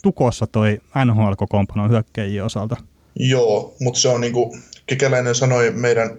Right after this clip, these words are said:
Speaker 2: haastattelussamme tota, tota viime,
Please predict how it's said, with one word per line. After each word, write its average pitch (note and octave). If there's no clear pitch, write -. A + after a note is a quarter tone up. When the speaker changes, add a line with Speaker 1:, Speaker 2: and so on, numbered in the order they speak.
Speaker 2:
haastattelussamme G#2+
tota, G#2+
tota F#2+
viime, A2+